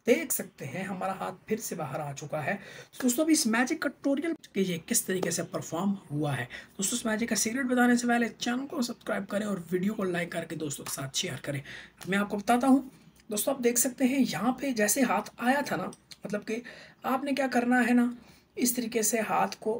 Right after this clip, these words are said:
अभी यहाँ से देखा आगे नहीं जाना है, आ, मतलब ये सोचना है ये हाथ मेरा पीछे है। ठीक है, इस तरह है।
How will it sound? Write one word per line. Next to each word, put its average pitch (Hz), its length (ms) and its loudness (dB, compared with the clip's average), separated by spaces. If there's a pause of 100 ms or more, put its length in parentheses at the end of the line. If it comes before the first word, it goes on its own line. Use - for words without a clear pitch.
(160)
अभी 247 140 4
यहाँ 226 240 6
से 262 120 -2
देखा 247 280 0
आगे 220 200 0
नहीं 220 160 -2
जाना 170 220 -2
है, - 100 -8
आ, 165 300 -2
मतलब 247 360 -2
ये 269 200 2
सोचना 240 400 2
है 214 220 2
ये 214 60 2
हाथ 196 260 -2
मेरा 190 180 -2 (120)
पीछे 175 300 -4
है। 143 240 -6
ठीक 262 180 0
है, 262 120 -4
इस 226 160 -2
तरह 165 140 -2
है। 131 180 -8